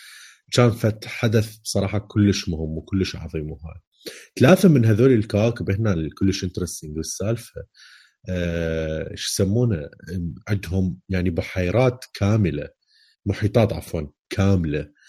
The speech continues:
ف more likely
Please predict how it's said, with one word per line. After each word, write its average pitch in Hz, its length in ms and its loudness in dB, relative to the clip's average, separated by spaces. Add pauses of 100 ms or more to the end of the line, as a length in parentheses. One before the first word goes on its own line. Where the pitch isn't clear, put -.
(520)
ف - 240 -8 (680)
more 117 300 6
likely 151 760 0